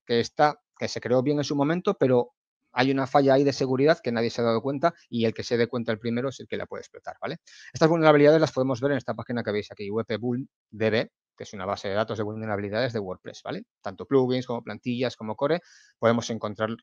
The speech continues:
aquí las vulnerabilidades para que veáis cuando vais a, a elegir un, un plugin o un tema, eh, si tiene vulnerabilidades en la versión última, ¿no?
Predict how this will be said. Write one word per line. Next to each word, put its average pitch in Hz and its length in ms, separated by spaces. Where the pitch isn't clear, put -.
aquí 135 340
las 110 140
vulnerabilidades 95 640
para 107 280
que 107 100
veáis 110 240
cuando 110 220
vais 110 200
a, 117 300
a 120 100
elegir 113 300
un, 117 260
un 117 160
plugin 135 360
o 123 60
un 120 140
tema, 139 320
eh, 95 420
si 98 320
tiene 110 180
vulnerabilidades 104 720
en 104 120
la 95 100
versión 98 440
última, 104 380
¿no? 120 180